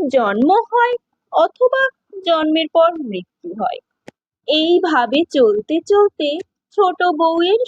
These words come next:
সাতটি পুত্র সন্তান ও একটি কন্যা সন্তান জন্ম হয়। মা ষষ্ঠী তাদের ফিরিয়ে নেন। ফলে স্বামী, শাশুড়ি এবং অন্যরা মিলে তাকে অলক্ষণে বলে গালিগালাজ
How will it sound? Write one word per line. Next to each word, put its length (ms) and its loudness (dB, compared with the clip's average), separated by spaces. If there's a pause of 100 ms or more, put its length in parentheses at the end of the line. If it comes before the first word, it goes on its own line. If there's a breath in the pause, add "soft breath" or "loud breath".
সাতটি 500 -2 (120)
পুত্র 260 -6 (180)
সন্তান 420 0 (420)
ও 80 4 (240)
একটি 240 -4 (120)
কন্যা 340 2 (120)
সন্তান 360 0 (160)
জন্ম 280 -2 (140)
হয়। 220 -2 (760)
মা 180 0 (140)
ষষ্ঠী 360 0 (200)
তাদের 280 0 (120)
ফিরিয়ে 420 0
নেন। 160 -16 (840)
ফলে 280 2 (120)
স্বামী, 420 0 (160)
শাশুড়ি 520 -2 (180)
এবং 160 0 (240)
অন্যরা 380 2 (120)
মিলে 280 -16 (200)
তাকে 320 -2 (460)
অলক্ষণে 720 0 (100)
বলে 240 0 (200)
গালিগালাজ 640 0